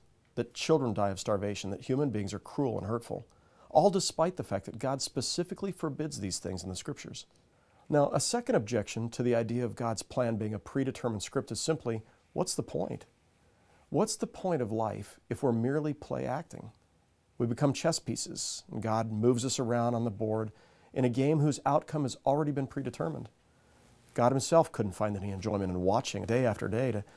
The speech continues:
see our mindlessly parroting back the lines he himself had written. At least I can't imagine it.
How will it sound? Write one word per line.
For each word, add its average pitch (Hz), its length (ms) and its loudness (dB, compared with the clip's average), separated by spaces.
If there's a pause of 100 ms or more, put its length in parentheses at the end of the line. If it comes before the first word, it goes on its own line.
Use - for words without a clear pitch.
(140)
see - 220 0
our 113 100 6
mindlessly 120 600 2
parroting 113 440 0
back 98 280 0
the 104 80 -8
lines 107 360 -2
he 120 80 -6
himself 110 360 -4
had 104 100 -8
written. 110 260 -4
At 107 80 -8
least 147 220 -4
I 101 60 -4
can't 113 220 -4
imagine 101 380 -8
it. - 120 -10